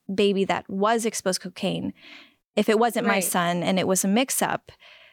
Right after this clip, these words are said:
Speaker 1: you know, what happened with that baby?
Speaker 2: Right.
Speaker 1: Um, and if it, if it is my son, if my son was exposed to cocaine, you know, uh, that's a, a huge problem
Speaker 2: That's
Speaker 1: for
Speaker 2: a
Speaker 1: us.
Speaker 2: Right.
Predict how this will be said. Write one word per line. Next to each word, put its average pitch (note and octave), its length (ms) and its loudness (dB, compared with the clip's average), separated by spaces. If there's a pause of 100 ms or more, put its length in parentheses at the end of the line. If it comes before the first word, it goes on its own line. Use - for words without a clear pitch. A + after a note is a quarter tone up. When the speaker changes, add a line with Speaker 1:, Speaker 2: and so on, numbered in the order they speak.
(360)
Speaker 1:
you G#3 100 2
know, F3+ 200 4
what G3+ 300 0
happened G#3 340 -2
with F#3 140 -2
that B3+ 200 0
baby? E3+ 540 -4
Speaker 2:
Right. B3+ 400 -6
Speaker 1:
Um, F#3+ 300 4
and B3+ 360 2
if G3+ 180 0
it, F#3 260 0
if G3 140 -2
it G3+ 100 4
is C4 180 2
my G3+ 160 4
son, G3 220 0
if F#3+ 140 0
my F#3 120 2
son F#3 280 0
was G#3+ 260 2
exposed G3 420 0
to G3+ 80 2
cocaine, F3+ 580 0 (640)
you G#3 140 4
know, E3+ 360 2 (460)
uh, E3 320 -2 (160)
that's F#3 440 -2
a, F3+ 220 -2
a F3+ 180 0
huge G3 840 4
problem G3+ 540 -4 (100)
Speaker 2:
That's - 80 -6
Speaker 1:
for C#4+ 100 0
Speaker 2:
a - 60 -2
Speaker 1:
us. - 460 -4
Speaker 2:
Right. G#3+ 500 -6